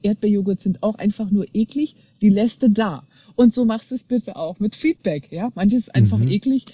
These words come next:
Speaker 1: das lässt du beim Feedbacknehmer. Nicht kauen, nicht schlucken, schon gar nicht
Speaker 2: Ja.
Speaker 1: verga-, verdauen.
Speaker 2: Ja.
Speaker 1: Lass es stehen, ja?
Speaker 2: Wie wunderbar.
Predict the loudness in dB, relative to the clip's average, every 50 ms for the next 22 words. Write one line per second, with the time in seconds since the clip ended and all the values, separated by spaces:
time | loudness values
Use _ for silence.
0 | -20 -16 _ -4 -4 0 0 0 0 0 0 0 2 4 4 2 4 4 2 2
1 | 2 -2 -2 0 2 2 4 2 0 -2 -8 -16 _ _ _ _ -12 -12 -12 -10
2 | _ -6 -4 -2 0 0 0 0 -2 -4 -6 -8 -6 -6 -6 -8 -8 -8 -10 -10
3 | -10 -8 -6 -6 -6 -6 -6 -10 -12 -12 -12 -14 -14 -16 -18 _ _ _ _ -2
4 | -2 0 0 0 0 2 0 0 -2 -4 -8 _ _ _ _ _ _ _ _ -6
5 | -2 -2 0 2 0 0 0 -2 -4 -6 -4 -8 -8 -4 -2 -2 0 0 -2 -2
6 | -6 -10 _ _ _ _ -16 -14 -12 -6 -2 -2 0 0 0 0 0 0 0 -2
7 | -2 -4 -4 -6 -6 -6 -8 -10 -14